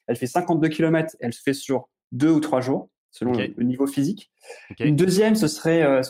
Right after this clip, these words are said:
Speaker 1: une rando qu'on a créée il y a deux ans aussi, qui s'appelle la Grande Traversée de l'Epte, qui, euh, cette fois, est dans le nord-ouest de l'Île-de-France, dans le Vexin, euh, où une partie se fait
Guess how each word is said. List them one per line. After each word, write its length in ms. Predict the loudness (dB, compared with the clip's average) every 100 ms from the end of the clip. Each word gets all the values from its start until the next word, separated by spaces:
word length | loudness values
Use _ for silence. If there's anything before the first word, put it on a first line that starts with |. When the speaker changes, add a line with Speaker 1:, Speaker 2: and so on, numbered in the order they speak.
| -2
Speaker 1:
une 120 | 0
rando 200 | 2 2
qu'on 120 | 2
a 60 | -2
créée 240 | -2 0
il 40 | 2
y 40 |
a 40 | 2
deux 260 | 2 2
ans 80 | 2
aussi, 200 | 0 -2
qui 40 |
s'appelle 240 | -4 -2 0
la 80 | -2
Grande 320 | -2 0 0
Traversée 420 | 0 0 0 -2
de 80 | 0
l'Epte, 320 | 0 -2 -8 _
qui, 340 | -10 -2 2 4
euh, 80 | 4
cette 200 | 0 -2
fois, 460 | 0 2 4 2 0
est 100 | 0
dans 120 | 2
le 100 | 2
nord-ouest 640 | 2 2 2 0 -2 -14 -8
de 100 | -2
l'Île-de-France, 540 | 2 2 0 0 0
dans 80 | -2
le 80 | 0
Vexin, 420 | -2 0 -4 -4 _ -2
euh, 240 | 2 2 2
où 120 | 2
une 100 | 2
partie 260 | 0 0 -2
se 140 | 0
fait 420 | 2 2 2 -2